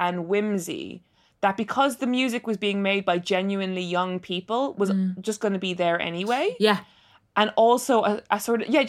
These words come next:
Speaker 1: sort of like, um, an openness and a lack of, a lack of meanness and a lack of cruelty that kind of hardened music journos who loved m-, rock music and punk music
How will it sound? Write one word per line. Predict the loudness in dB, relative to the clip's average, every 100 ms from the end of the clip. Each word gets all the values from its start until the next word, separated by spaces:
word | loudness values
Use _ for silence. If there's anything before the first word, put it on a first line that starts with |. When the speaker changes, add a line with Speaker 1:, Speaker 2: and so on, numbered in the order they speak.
| -2
Speaker 1:
sort | -4 -2
of |
like, | -2 2
um, | 2 2 0 -4 -10 -20 _ _ _ _ _ _ _ -4
an | -2 4
openness | 4 4 2 4 2 0
and | -2 2
a | 4
lack | 4 2 0 -2
of, | -2 0 0
a |
lack | 0 0
of | 0
meanness | 2 2 2 2 0 -2
and | 0
a |
lack | 0 0
of | -6 -8
cruelty | -4 0 0 -2 -6 -8 -8 -2
that | 0 2 0 -8 _ -20 -20 _ -4
kind | 0 0
of |
hardened | -2 2 4 6 4 2 4
music | 2 2 0
journos | 0 2 0 -2
who | 0
loved | 2 2 0
m-, | -8 2
rock | 2 2 2
music | 0 2 0 0
and | -4 -2
punk | -2 -2
music | -8 -4 -4 -4 -8